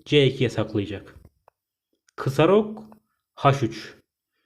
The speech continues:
İspanyol açılışına karşı oynayan siyahların bu vezir fili her zaman sıkıntıdadır. H üç hamlesi, siyahlar filini G dörde gelemesin diye yapılan, hem de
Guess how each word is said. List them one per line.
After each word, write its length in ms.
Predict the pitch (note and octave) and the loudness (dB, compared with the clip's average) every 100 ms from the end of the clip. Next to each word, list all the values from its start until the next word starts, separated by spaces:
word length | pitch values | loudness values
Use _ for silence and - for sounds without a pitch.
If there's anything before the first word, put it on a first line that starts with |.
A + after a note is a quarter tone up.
| _ _ _ _ _ _ _ _ _ | _ _ _ _ _ _ _ _ _
İspanyol 520 | E3 C#3 - G3 A3+ | -2 0 2 2 4
açılışına 480 | E3+ F3 E3 D#3 D#3 | 2 0 0 0 -2
karşı 300 | C#3+ C#3 - | 2 0 2
oynayan 340 | D#3 D3 C3 A#2+ | 2 4 4 0
siyahların 840 | - F3 C#3 C#3+ E3 F3+ F3 - | 0 0 2 2 2 0 -6 -6
bu 200 | D3+ C3+ | 0 4
vezir 280 | C3+ C#3 F#3 | 4 4 0
fili 320 | - D3 E3+ | 0 0 2
her 160 | E3+ D#3+ | 4 4
zaman 240 | C3+ C#3 | 4 2
sıkıntıdadır. 600 | C3+ - B2 - A2+ G#2 | 0 -4 -6 -4 -4 -4
H 160 | - D#3+ | -4 -2
üç 220 | F#3 E3+ | 0 0
hamlesi, 580 | C#3 B2 G#2+ D#3+ F3 - _ _ _ _ _ _ _ | 2 0 -2 -4 -6 -12 _ _ _ _ _ _ _
siyahlar 540 | - E3+ D#3 C#3 B2+ | 0 2 4 4 0
filini 340 | - D#3+ C3 A2 | 2 2 2 2
G 160 | C#3 | 2
dörde 200 | C#3+ C3+ | 4 2
gelemesin 540 | A#2 D#3+ D3+ - A#2+ A#2 | 2 2 0 -2 -2 0
diye 120 | A#2 | 0
yapılan, 440 | A#2+ A2+ A#2 C3+ | 0 0 -4 -2
hem 200 | F3 D#3+ | 0 2
de 220 | - - | 0 -2